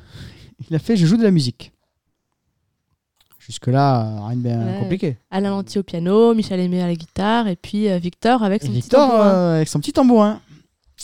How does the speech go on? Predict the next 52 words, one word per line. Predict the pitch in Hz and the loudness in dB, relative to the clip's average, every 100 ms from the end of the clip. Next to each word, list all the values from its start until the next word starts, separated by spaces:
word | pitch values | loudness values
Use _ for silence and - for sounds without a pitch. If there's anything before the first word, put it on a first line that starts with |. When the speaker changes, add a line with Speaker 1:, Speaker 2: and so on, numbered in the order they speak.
| - _ - | -20 _ 0
Speaker 1:
Alors, | 233 226 202 175 - | 4 6 6 2 0
euh, | 156 156 151 151 147 147 143 139 139 135 135 131 127 127 131 135 | -2 -2 -2 -4 -6 -8 -10 -10 -10 -10 -10 -10 -12 -10 -8 -8
disons | 135 143 185 | -4 -4 -4
qu'il | - | -6
tape | - 143 | -6 -4
du... | 135 123 123 131 | -6 -10 -16 -20
il | 123 | -20
fait | - 131 | -12 -8
le | 135 | -6
rythme | 151 135 | -4 -6
avec | 123 | -4
son | 120 | -6
tambourin, | 123 123 180 311 _ _ _ _ _ _ _ _ _ _ _ | -6 -4 -4 -4 _ _ _ _ _ _ _ _ _ _ _
mais | - 143 | -10 -2
on | 151 | 0
sent | - 254 | 0 0
qu'il | 185 - | 0 0
y | |
a | |
quelque | - - | -2 -4
chose | - - | -2 -2
qui | - | -2
va | 131 | -4
pas | 131 269 | -4 -6
parce | - 156 - | -8 -10 -12
que | |
c'est | - - 135 _ _ _ - | -10 -8 -8 _ _ _ -4
pas | 240 247 | 0 2
le | 240 202 | 2 2
même | 180 190 202 196 | 0 0 0 0
rythme, | 190 196 | -2 -4
c'est | - - | -8 -4
pas | 196 | -2
dans | 208 | 0
le | 170 | 0
bon | 185 | 0
tempo. | 185 175 196 - | -2 -2 -4 -4
Speaker 2:
En | 214 | -4
fait, | 233 - | -2 2
sur | 240 | 4
le | 214 202 196 | 6 4 2
deuxième | 180 208 208 190 190 - - 214 214 - | 0 2 2 0 -8 -10 0 0 0 -6
couplet, | - 226 _ - 277 294 | -8 -8 _ -6 -4 -2
je | 247 | -2
crois, | - - 285 | -4 -4 -4
ou | 311 | -2
deuxième | 226 220 | -2 -2
Speaker 1:
Il, | 214 | -4
Speaker 2:
refrain, | 214 254 | -6 -4
je | 262 | -4
sais | 220 | -4
plus. | - 240 | 0 -2